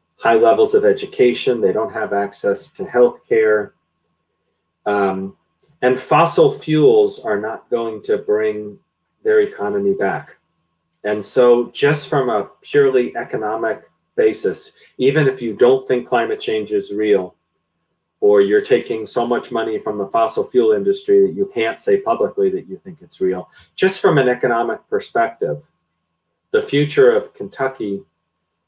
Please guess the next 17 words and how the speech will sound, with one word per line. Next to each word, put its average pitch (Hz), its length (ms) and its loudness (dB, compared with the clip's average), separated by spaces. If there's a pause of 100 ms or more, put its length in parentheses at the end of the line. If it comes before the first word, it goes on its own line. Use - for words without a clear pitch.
(320)
um, 95 440 -2
lies 101 460 0
in, 117 240 -4 (100)
in, 110 300 -6
in 110 160 -6
solar 123 360 4
panel 87 440 -6 (160)
power 82 460 -4 (120)
and 90 400 -8
wind 120 240 2
energy 92 540 0
and 87 220 -8
transitioning 101 880 0
out 107 240 4
of 104 160 0
these 98 500 -4
polluting, 101 720 0